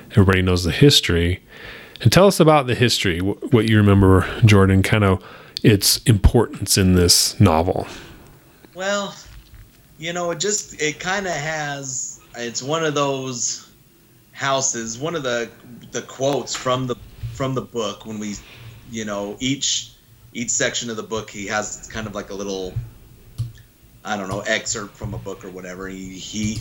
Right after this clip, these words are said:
Speaker 2: King chose to use the, uh, Shirley Jackson Hill House,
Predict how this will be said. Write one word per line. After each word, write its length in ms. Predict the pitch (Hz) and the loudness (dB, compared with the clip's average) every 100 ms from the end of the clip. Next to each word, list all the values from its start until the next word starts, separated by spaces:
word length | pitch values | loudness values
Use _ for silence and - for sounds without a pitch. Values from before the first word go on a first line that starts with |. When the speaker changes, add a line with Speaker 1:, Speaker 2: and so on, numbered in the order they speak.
| - - | -10 -6
Speaker 2:
King 320 | 165 160 156 | -2 0 0
chose 400 | - 139 139 135 | 2 2 2 -2
to 60 | 120 | -6
use 520 | 117 120 120 117 113 | -4 -2 -2 -4 -8
the, 320 | 113 110 107 | -6 -6 -6
uh, 140 | 95 90 - - _ | -6 -10 -12 -20 _
Shirley 380 | - - 117 113 | -8 -4 -2 -4
Jackson 640 | 101 113 107 - 104 90 | -2 -2 -2 -2 -8 -12
Hill 240 | 95 113 95 | -12 -10 -8
House, 600 | 101 - - - - | -8 -8 -10 -12 -12